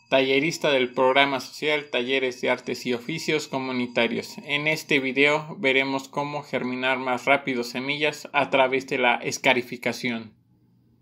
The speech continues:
Las semillas están constituidas por distintos componentes. En el centro encontraremos el embrión de la planta.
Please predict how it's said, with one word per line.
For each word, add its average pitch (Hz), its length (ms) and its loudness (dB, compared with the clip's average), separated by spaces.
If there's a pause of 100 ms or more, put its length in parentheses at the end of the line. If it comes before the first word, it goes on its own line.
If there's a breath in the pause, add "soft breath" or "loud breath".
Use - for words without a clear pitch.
(840)
Las 151 220 4
semillas 175 520 0
están 156 320 0
constituidas 160 840 -4
por 139 260 -6
distintos 151 540 -10
componentes. 127 800 -8
En 143 220 -8
el 143 160 -2
centro 190 440 0
encontraremos 147 920 0
el 127 100 -2
embrión 139 540 -4
de 135 100 0
la 123 220 0
planta. 120 560 -4